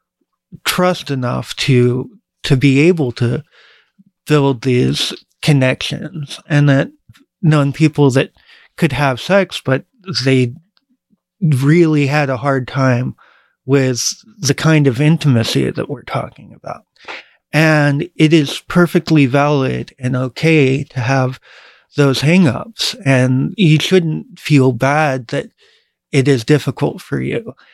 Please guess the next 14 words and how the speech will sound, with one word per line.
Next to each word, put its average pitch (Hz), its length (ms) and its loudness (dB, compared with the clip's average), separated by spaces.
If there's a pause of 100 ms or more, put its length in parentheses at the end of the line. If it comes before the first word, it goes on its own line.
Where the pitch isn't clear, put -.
(200)
And 156 200 4
just 160 240 2
because 147 340 2
it's 143 160 -2
difficult 160 600 -2
for 127 240 -4
you 127 200 -2
doesn't 156 480 -2
mean 135 400 2
you 139 180 2
can 139 400 0
never 139 400 2
have 127 360 -2
that. - 300 -8